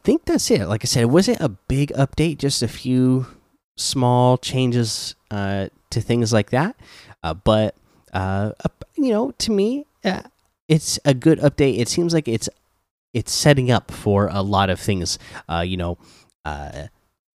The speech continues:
you know, with Galactus, with Midas, uh, with the Logan Wolverine, uh, w-, all those type of things are,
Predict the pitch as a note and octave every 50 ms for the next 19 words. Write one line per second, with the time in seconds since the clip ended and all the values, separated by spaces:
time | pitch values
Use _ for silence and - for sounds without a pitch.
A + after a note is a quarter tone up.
0 | _ _ _ _ _ _ _ _ - A2 G2+ F#2 F2+ F2+ - - - G#2 F#2+ F#2
1 | G2 G#2+ G#2+ G#2+ - - G#2+ F#2+ - - E2 - - F#2+ G2+ G2+ A2 G#2+ G#2 G#2+
2 | G2 F#2 - - - - - - - - - G2+ - - - D2+ - D#2 E2+ F2+
3 | F#2 F#2 - - F#2 E2+ F2+ F#2+ A2 A#2+ G#2 G#2+ G#2 G#2 G2+ G2 G2 F#2+ G2 F2+
4 | F#2 G2+ G2+ G#2 G#2 G#2 G2+ G2+ G2+ G2+ G2 - - - - - - _ - -
5 | C2+ D2 E2 F#2 - _ - - A2 B2 C3 A#2+ A#2+ A#2+ A2 - - - G#2 -
6 | - G2 - G#2+ G2 F#2 F#2 F#2 - G2+ E2+ F2 E2+ E2+ F2 F2